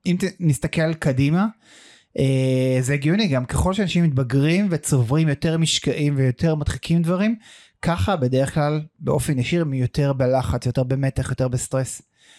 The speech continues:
אז, אה, סטרס יכול להתחיל לפעמים בגילים צעירים, ולפעמים הוא התחיל בשנות העשרים, השלושים, תלוי בכל ה-,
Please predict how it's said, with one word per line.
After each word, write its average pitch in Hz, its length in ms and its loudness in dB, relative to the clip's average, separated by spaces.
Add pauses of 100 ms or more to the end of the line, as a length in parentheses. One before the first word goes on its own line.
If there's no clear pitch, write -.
(360)
אז, 139 400 0
אה, 143 440 2
סטרס 180 440 -2
יכול 185 260 0
להתחיל 175 420 0
לפעמים 160 800 2
בגילים 143 320 0
צעירים, 135 560 0 (340)
ולפעמים 135 1080 2
הוא 143 100 2
התחיל 151 260 -2 (300)
בשנות 139 320 -2
העשרים, 139 640 0
השלושים, 143 540 -2 (800)
תלוי 190 280 2
בכל 214 340 -2
ה-, 196 80 -2